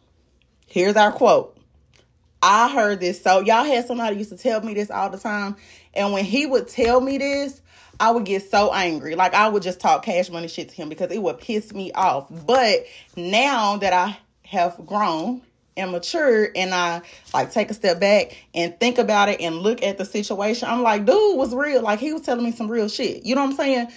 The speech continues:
Um, and he was not somebody that I was dating. He was actually, um, related to somebody that I was dating at the time or whatever. But he would always say, which is our quote, um,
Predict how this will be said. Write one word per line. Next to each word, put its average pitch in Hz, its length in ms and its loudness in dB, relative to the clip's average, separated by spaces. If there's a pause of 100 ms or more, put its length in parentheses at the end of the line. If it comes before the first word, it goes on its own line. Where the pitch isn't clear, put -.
(300)
Um, 214 320 4
and 226 100 2
he 262 260 2
was 247 140 0
not 220 220 0
somebody 226 260 2
that 214 80 0
I 202 120 4
was 208 120 -2
dating. 180 240 0
He 214 120 0
was 208 120 -8
actually, 185 520 -4 (300)
um, 170 480 -2 (160)
related 190 460 2
to 175 100 -6
somebody 151 340 2
that 139 140 -2
I 131 100 0
was 139 120 -6
dating 139 220 -2
at 127 80 -8
the 135 80 -10
time 135 240 -8
or 135 80 -4
whatever. - 320 -6 (200)
But 208 140 2
he 330 160 2
would 277 180 4
always 233 560 4
say, 156 460 0
which 190 240 -4
is 202 100 -4
our 165 200 0
quote, 175 420 -2 (320)
um, 175 460 0